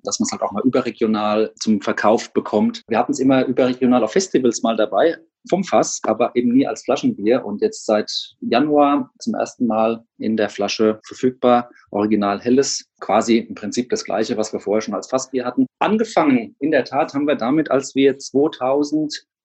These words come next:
ach, wann wir zwischen zweitausendsechzehn und achtzehn mit der Teufelsküche rumhantiert hatten und dort dann eben unsere Biere komplett im Ausschank hatten und da auch grad für die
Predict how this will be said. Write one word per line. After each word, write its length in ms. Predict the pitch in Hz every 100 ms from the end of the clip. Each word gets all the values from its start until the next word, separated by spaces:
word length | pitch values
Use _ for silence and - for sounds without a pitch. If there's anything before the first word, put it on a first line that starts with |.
| _ _
ach, 200 | - -
wann 120 | - 120
wir 120 | 131
zwischen 240 | - 143 139
zweitausendsechzehn 1000 | 147 151 143 139 135 151 147 - 151
und 140 | 131 143
achtzehn 440 | 143 - 139 131
mit 120 | 127
der 80 | 123
Teufelsküche 680 | 151 156 147 - 120 107 - -
rumhantiert 640 | 101 127 123 107 117 104 104
hatten 240 | - - _ _
und 160 | - 107
dort 220 | 120 -
dann 140 | 127 127
eben 240 | 117 113
unsere 260 | 123 123 110
Biere 240 | 117 123
komplett 380 | - 120 127 123
im 100 | 123
Ausschank 460 | 127 131 131 131
hatten 280 | 131 - 131
und 140 | 123 110
da 300 | 110 113 -
auch 220 | 123 -
grad 240 | 110 117 -
für 120 | 120
die 360 | 113 113 113